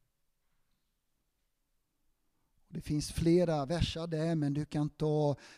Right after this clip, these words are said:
fjorton. Johannes tio fjorton. Amen. Amen. Lära känna.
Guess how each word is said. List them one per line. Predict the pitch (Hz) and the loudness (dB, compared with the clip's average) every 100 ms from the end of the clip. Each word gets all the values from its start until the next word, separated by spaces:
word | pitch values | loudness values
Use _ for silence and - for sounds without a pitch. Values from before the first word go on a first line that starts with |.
| - | -4
fjorton. | - 190 - - - 165 170 110 104 - - - _ _ _ - - _ | 0 0 -2 -20 -2 0 0 -4 -8 -14 -20 -20 _ _ _ -20 -20 _
Johannes | - 147 156 139 139 - | 4 8 8 6 4 2
tio | 196 175 135 143 | 2 2 2 -2
fjorton. | - 170 - _ 165 196 - _ _ _ _ _ _ - | -2 -6 -6 _ -8 -8 -16 _ _ _ _ _ _ -8
Amen. | 131 120 101 131 139 _ _ _ _ _ _ _ _ _ _ - | -6 -4 -6 -10 -14 _ _ _ _ _ _ _ _ _ _ -14
Amen. | 131 107 107 127 _ _ _ _ _ _ - | -14 -14 -18 -20 _ _ _ _ _ _ -6
Lära | 127 156 127 | -4 -2 -4
känna. | - - 165 131 - 117 | -8 -6 -8 -8 -18 -18